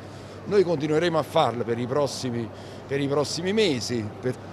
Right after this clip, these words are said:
fino a quando ci sarà questa emergenza, con maggior determinazione.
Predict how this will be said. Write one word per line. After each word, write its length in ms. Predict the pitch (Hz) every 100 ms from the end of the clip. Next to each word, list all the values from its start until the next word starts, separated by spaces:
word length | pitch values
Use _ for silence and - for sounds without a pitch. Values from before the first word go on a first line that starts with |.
| - -
fino 240 | 160 147
a 40 |
quando 380 | - 147 143 123
ci 140 | 117 123
sarà 340 | 123 135 120 - - - -
questa 400 | 156 147 156 151
emergenza, 760 | 165 180 156 208 165 110 113
con 200 | 117 147
maggior 440 | 135 143 127 165 135
determinazione. 1120 | 127 123 127 135 143 151 - 214 170 117 104